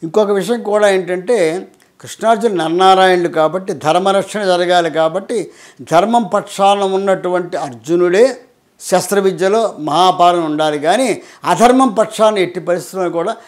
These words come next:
అస్త్రశస్త్ర విద్యలో సంపూర్ణమైనటువంటి వాడు ఉండకూడదు, అధర్మం గెలవకూడదు. మరి భీష్ములు ఉన్నారు కదా అంటే భీష్ముల వారికి కూడా నియంత్రించడానికి శిఖండి పుట్టాడు. కాబట్టి ధర్మం ఎక్కడుంటే అక్కడే భగవంతుడు ఉంటాడు,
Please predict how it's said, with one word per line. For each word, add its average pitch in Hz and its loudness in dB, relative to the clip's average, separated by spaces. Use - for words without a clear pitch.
అస్త్రశస్త్ర 165 -4
విద్యలో 165 -2
సంపూర్ణమైనటువంటి 170 -2
వాడు 151 -6
ఉండకూడదు, 151 -8
అధర్మం 196 -4
గెలవకూడదు. 151 -6
మరి 180 0
భీష్ములు 208 -2
ఉన్నారు 214 6
కదా 214 4
అంటే 214 2
భీష్ముల 185 -4
వారికి 196 4
కూడా 220 0
నియంత్రించడానికి 185 2
శిఖండి 170 -6
పుట్టాడు. 131 -10
కాబట్టి 160 0
ధర్మం 220 4
ఎక్కడుంటే 214 0
అక్కడే 190 -2
భగవంతుడు 175 0
ఉంటాడు, 139 -4